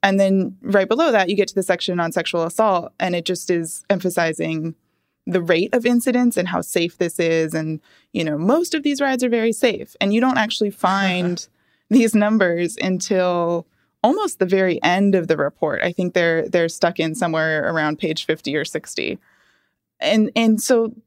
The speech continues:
Speaker 1: there's this feeling like the company is a little bit more focused in the way the report is written on defending its reputation versus just disclosing what these numbers are and letting people talk about them. You know, and I don't,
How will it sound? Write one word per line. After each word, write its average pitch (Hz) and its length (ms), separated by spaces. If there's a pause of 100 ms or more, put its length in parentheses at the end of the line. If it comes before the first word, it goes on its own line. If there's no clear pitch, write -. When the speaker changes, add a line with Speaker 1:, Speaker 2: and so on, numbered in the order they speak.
(200)
Speaker 1:
there's 233 220
this 240 240
feeling 226 640 (220)
like 190 580 (300)
the 208 160
company 190 420
is 175 140
a 180 60
little 196 240
bit 190 160
more 180 180
focused 180 560
in 190 80
the 196 80
way 208 140
the 196 100
report 180 340
is 170 140
written 202 260
on 190 120
defending 170 420
its 165 160
reputation 254 880 (300)
versus 180 640
just 208 240
disclosing 302 540
what 277 120
these 233 180
numbers 202 340
are 208 260
and 170 240
letting 180 240
people 185 260
talk - 280
about - 240
them. 254 280 (640)
You 208 140
know, 175 140
and 208 100
I 269 120
don't, 466 200